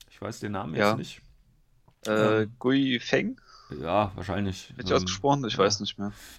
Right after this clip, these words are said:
Speaker 1: Ne, aber der hat es ja so ähnlich jetzt mit diesen, äh, äh, mit diesem dicken Rucksack da hinten. Und, äh, ja, schickes Modell, der Hai Dao. Ja, was macht der eigentlich, ne? Hatten wir ja auch schon mal in der Folge zu Invincible Army drüber gesprochen. Ist halt typischerweise natürlich die H I,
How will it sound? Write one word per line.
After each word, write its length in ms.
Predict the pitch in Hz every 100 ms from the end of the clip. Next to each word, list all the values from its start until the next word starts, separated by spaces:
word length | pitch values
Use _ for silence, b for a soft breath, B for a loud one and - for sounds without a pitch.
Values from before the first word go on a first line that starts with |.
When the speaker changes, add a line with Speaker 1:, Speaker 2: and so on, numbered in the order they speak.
| -
Speaker 1:
Ne, 320 | 95 127 -
aber 260 | - 113 117
der 120 | 113
hat 120 | 135
es 100 | 135
ja 80 | 123
so 80 | 107
ähnlich 260 | 90 139 139
jetzt 160 | 127
mit 140 | 117 110
diesen, 380 | 110 107 107
äh, 260 | - 107 104
äh, 420 | - - 98 98
mit 140 | 92 -
diesem 200 | 98 95
dicken 160 | -
Rucksack 360 | - 147 - 127
da 100 | -
hinten. 360 | 117 127 156 170 _ _ _ B B B B -
Und, 760 | 110 110 107 110 107 107 104
äh, 200 | 85 98
ja, 200 | 101 104
schickes 260 | 98 160 156
Modell, 560 | 151 120 135 185 180 139 92
der 220 | - 117
Hai 160 | 120 135
Dao. 580 | 135 110 139 170 175 165 - b b b b
Ja, 120 | 113 110
was 120 | 110
macht 200 | 147 -
der 120 | 95
eigentlich, 540 | 92 101 101 95 -
ne? 320 | 107 127 156 -
Hatten 180 | 123 143
wir 100 | 123
ja 60 | 123
auch 80 |
schon 120 | 135 135
mal 60 |
in 60 | 131
der 100 | 123
Folge 280 | 123 123 127
zu 260 | 123 110
Invincible 440 | 101 120 131 131 113
Army 220 | 85 123
drüber 220 | 120 113
gesprochen. 500 | 113 - 135 151 143
Ist 160 | - 127
halt 340 | 120 123 - -
typischerweise 640 | - - 127 107 87 127
natürlich 320 | 127 131 123
die 140 | 123 120
H 140 | 113
I, 260 | - 139